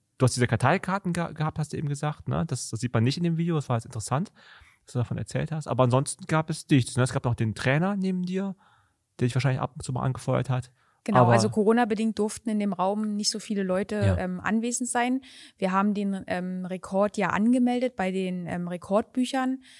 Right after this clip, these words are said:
Speaker 2: Da muss man bestimmte
Speaker 1: Also Guinness-Buch oder
Speaker 2: Guinness
Speaker 1: was heißt, okay.
Speaker 2: und Record Holders und, ähm, die Records of Alternative Records, ja, oder
Speaker 1: Okay.
Speaker 2: ja.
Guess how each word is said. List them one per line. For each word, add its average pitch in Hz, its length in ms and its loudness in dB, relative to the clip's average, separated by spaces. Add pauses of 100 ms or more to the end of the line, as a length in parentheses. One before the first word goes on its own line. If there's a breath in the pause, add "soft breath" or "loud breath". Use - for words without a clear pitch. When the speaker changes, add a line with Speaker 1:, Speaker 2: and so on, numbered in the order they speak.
(220 loud breath)
Speaker 2:
Da 190 120 0
muss 98 180 0
man 98 160 -2
bestimmte 101 480 -2
Speaker 1:
Also 104 160 8
Guinness-Buch 113 640 4
oder 92 380 -2 (100)
Speaker 2:
Guinness 262 240 6
Speaker 1:
was 269 100 2
heißt, - 80 0
okay. 208 180 0
Speaker 2:
und 190 140 -2
Record 208 420 -4
Holders 233 540 -2
und, 185 420 -8
ähm, 180 440 -8
die 175 140 -8
Records 170 880 -4
of - 140 -8
Alternative 185 580 -4 (240)
Records, 277 640 -6 (140)
ja, 175 160 -10
oder 165 380 -10
Speaker 1:
Okay. - 220 -4 (180)
Speaker 2:
ja. 180 160 -16